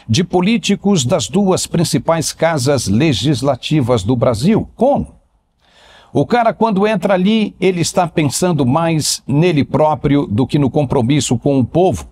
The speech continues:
que o escolheu como representante. E bobos são os que ainda acreditam neles. Obviamente que existem os templários, as exceções, senadores e deputados que colocam a cara contra o sistema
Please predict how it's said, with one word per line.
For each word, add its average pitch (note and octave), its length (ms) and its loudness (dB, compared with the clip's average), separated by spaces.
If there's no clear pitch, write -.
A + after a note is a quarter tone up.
que D3 140 0
o C#3 120 2
escolheu B2 500 0
como A2+ 280 0
representante. E2+ 1000 -2
E A3+ 140 2
bobos G#3 580 2
são G3+ 400 0
os F3 220 0
que F3 140 0
ainda D#3 360 2
acreditam A#2+ 520 0
neles. E3+ 640 -2
Obviamente G#3+ 640 0
que G#3+ 180 0
existem G3 640 0
os F#3 220 0
templários, - 1040 -4
as A2 180 -2
exceções, - 880 -4
senadores F#3 640 0
e D#3+ 60 2
deputados D#3+ 680 0
que C#3+ 140 0
colocam D#3 680 0
a A#2+ 40 -2
cara C#3+ 540 0
contra E3+ 400 0
o D#3 120 0
sistema - 760 -2